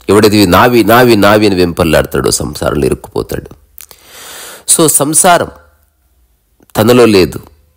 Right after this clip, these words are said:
అసలు లేదు కాదు, తనలో లేదు. నాకుందా భూమి ఉంది, నా కారు ఉందా ఉంది, కానీ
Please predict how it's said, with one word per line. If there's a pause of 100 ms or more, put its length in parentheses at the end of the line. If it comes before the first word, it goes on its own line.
(1800)
అసలు
లేదు
కాదు,
తనలో
లేదు.
నాకుందా
భూమి
ఉంది,
నా
కారు
ఉందా
ఉంది,
కానీ